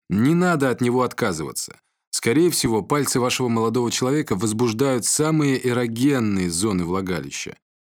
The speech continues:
Должен заметить, что чем откровеннее друг с другом партнёры, тем эмоциональнее и чувственнее их отношения. К сожалению, очень мало мужчин и женщин пытаются рассказать партнёру о своих эрогенных зонах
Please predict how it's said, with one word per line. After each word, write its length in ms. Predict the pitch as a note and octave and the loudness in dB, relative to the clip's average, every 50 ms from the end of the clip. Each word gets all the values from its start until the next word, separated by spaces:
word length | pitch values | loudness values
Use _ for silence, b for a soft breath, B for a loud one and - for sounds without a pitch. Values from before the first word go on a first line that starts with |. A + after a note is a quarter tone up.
| _ _ | _ _
Должен 440 | - F2 F#2 C#3+ E3 E3+ D3 D3+ D#3 | -6 -2 0 2 2 2 2 2 2
заметить, 460 | C3 C3+ D#3+ E3 F3+ F3 D#3+ - G2+ | 2 2 2 2 2 2 0 0 -2
что 200 | - - - - | -2 -2 -2 -2
чем 280 | G#2+ - - - C3 C3+ - | -2 0 0 0 0 -2 -4
откровеннее 800 | G#2+ - - - C#3 C#3+ C#3 C3+ C#3+ C3 G#2+ G2 F#2+ F#2+ F#2 F2 | -8 -6 -2 0 0 2 2 4 2 4 4 2 2 0 0 -2
друг 280 | D#2+ E2 G#2 G#2+ G2+ | -2 0 -2 -2 -2
с 60 | F#2+ F#2 | -2 0
другом 340 | A2+ A#2+ A2 G2 G2 F2+ | 0 0 2 0 0 0
партнёры, 640 | E2 G#2+ G#2+ A2 - D#3 E3 E3+ E3 C3 G2 D#2 - - _ _ _ _ _ _ | 0 -2 -4 -2 -2 0 0 2 2 0 -2 -4 -6 -10 _ _ _ _ _ _
тем 240 | _ - B2 C3 C3+ - | _ 0 0 0 0 0
эмоциональнее 960 | B2+ B2 B2+ B2 - - C3+ B2+ B2+ C3+ D3 D#3+ E3 D3 C3 A#2 G#2 F#2+ | 0 0 2 0 2 0 0 2 2 2 2 2 2 2 2 2 2 0
и 180 | E2 - - G2+ | -2 -4 -6 -8
чувственнее 800 | F2+ - - D#3 D#3+ D#3 - - - A#2 G#2+ F#2+ F2+ F2 E2+ D#2+ | -6 -2 0 0 2 0 0 -2 0 0 0 2 2 0 -2 -2
их 240 | D#2 - G#2 G#2 - | -2 -2 -4 -2 -2
отношения. 720 | A2+ - A2 G#2+ G2+ - - G2 E2 C#2 A#1 - - - _ _ _ _ _ _ _ _ _ | -2 -2 0 -2 0 -2 -2 -2 -4 -4 -8 -12 -16 -20 _ _ _ _ _ _ _ _ _
К 80 | - - | -4 0
сожалению, 640 | - C#3 B2 C#3 D3+ E3+ F#3+ G3 F3 D#3+ C#3+ B2 | 2 2 2 4 2 4 4 4 4 4 2 0
очень 280 | - B2+ C3 - - E3 | 0 -2 -2 0 2 2
мало 280 | E3 E3 E3 D3+ C#3 A#2+ | 2 2 2 2 2 2
мужчин 460 | A#2 A#2+ A#2 - - - C3+ A#2 G2+ | 2 0 0 0 -2 0 0 0 0
и 140 | - G2+ G#2+ | 0 -2 -2
женщин 540 | G2+ A2+ D3+ F3+ F#3 E3 - - G#2 F2 | 0 0 2 2 2 0 0 0 -2 -2
пытаются 480 | - G#2+ G2 - C3 C3 B2 - - A#2 | -2 -4 -2 -2 -2 0 0 0 -2 -2
рассказать 440 | G#2 G2 - - A2+ G#2 A2 F#2+ - | -2 -2 -2 -2 0 0 0 -2 -2
партнёру 460 | - G#2 - - D3+ E3 D#3+ C#3+ G#2+ | -4 -4 0 0 0 0 2 0 -2
о 100 | - F#2+ | -2 -4
своих 400 | - - G#2+ A#2 A#2 - - - | -2 0 0 0 -2 -2 -4 -4
эрогенных 600 | A2+ A2 A2 G#2+ G2+ G#2+ A2+ A2 G#2+ G#2+ A2 G#2 | -2 -2 -2 -2 0 0 0 0 0 0 -2 -2
зонах 480 | G#2 G2+ A2+ A2 F#2 D#2 C#2 - - | -2 0 0 0 0 -2 -4 -8 -16